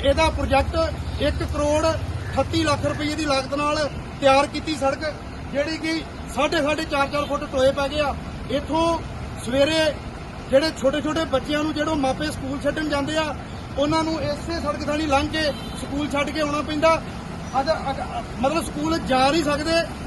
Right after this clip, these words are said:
ਸਕੂਲ ਜਦੋਂ ਇੱਥੋਂ ਲੰਘਣਾ, ਇੱਥੋਂ ਪਹਿਲਾਂ ਪਾਣੀ ਦੇ ਵਿੱਚ ਡਿੱਗ ਕੇ, ਲਿਬੜ ਕੇ ਤੇ ਉੱਥੇ ਸਕੂਲ ਜਾਣ ਦੇ ਬਜਾਏ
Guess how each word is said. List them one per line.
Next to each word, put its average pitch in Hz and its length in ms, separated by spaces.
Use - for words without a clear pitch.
ਸਕੂਲ 294 380
ਜਦੋਂ 320 200
ਇੱਥੋਂ 285 200
ਲੰਘਣਾ, 302 320
ਇੱਥੋਂ 302 280
ਪਹਿਲਾਂ 320 380
ਪਾਣੀ 294 280
ਦੇ 320 100
ਵਿੱਚ 311 200
ਡਿੱਗ 294 300
ਕੇ, 330 220
ਲਿਬੜ 285 320
ਕੇ 330 280
ਤੇ 330 140
ਉੱਥੇ 302 220
ਸਕੂਲ 294 280
ਜਾਣ 311 200
ਦੇ 320 100
ਬਜਾਏ 320 260